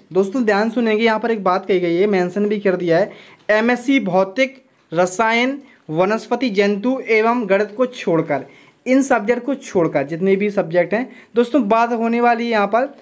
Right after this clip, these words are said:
इन सब्जेक्ट को छोड़कर जितने भी कोर्स हैं उन सभी के लिए वीडियो रहने वाला है, ठीक है, सम सेमेस्टरों के लिए, वो भी सम सेमेस्टरों के लिए रहने वाला है, ठीक है। आई होप आप क्लियरिटी समझ गए। अभी आपको कोर्स भी दिखा देंगे, बीए, बीएससी, बीकॉम, एमए, एलएलबी, जो भी कोर्स होंगे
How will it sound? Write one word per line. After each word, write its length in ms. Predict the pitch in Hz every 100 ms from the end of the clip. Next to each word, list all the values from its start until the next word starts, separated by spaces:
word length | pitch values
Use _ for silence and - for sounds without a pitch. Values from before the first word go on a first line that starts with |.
| - _
इन 180 | 240 254
सब्जेक्ट 460 | 247 240 196 220 226
को 60 |
छोड़कर 280 | 262 220 226
जितने 320 | 208 214 214
भी 100 | 233
कोर्स 340 | 240 220 214 208
हैं 220 | 196 254 - _
उन 140 | 240
सभी 320 | 254 233 196 202
के 80 |
लिए 140 | 226 233
वीडियो 240 | 196 170
रहने 240 | 196 170 151
वाला 200 | 127 123
है, 60 |
ठीक 180 | 123 202
है, 120 | 262 262 - - _
सम 320 | - - 285
सेमेस्टरों 520 | 277 233 190 180 170 151
के 80 |
लिए, 100 | 135
वो 140 | 135 190
भी 140 | 262
सम 300 | 262 254 254
सेमेस्टरों 600 | 247 233 208 214 208 233
के 120 | 233 247
लिए 180 | 220
रहने 240 | 233 220 214
वाला 220 | 208 202
है, 60 | 196
ठीक 220 | 202 240
है। 180 | 294 294 - - - -
आई 240 | 180 196
होप 100 | 254 240
आप 220 | 214 214
क्लियरिटी 460 | 208 196 208 202
समझ 340 | 254 - 185 165
गए। 140 | 156
अभी 260 | 156 185 233
आपको 160 | 240
कोर्स 360 | 240 214 202 202
भी 100 | 240
दिखा 300 | 233 220 226
देंगे, 260 | 208 208 233
बीए, 300 | 196 190 208
बीएससी, 420 | 202 202 196 208
बीकॉम, 440 | 196 190 185 190 196
एमए, 260 | 185 180 190
एलएलबी, 420 | 175 175 175 185
जो 180 | 185 214
भी 100 | 247 285
कोर्स 320 | 262 247 247
होंगे 240 | 226 247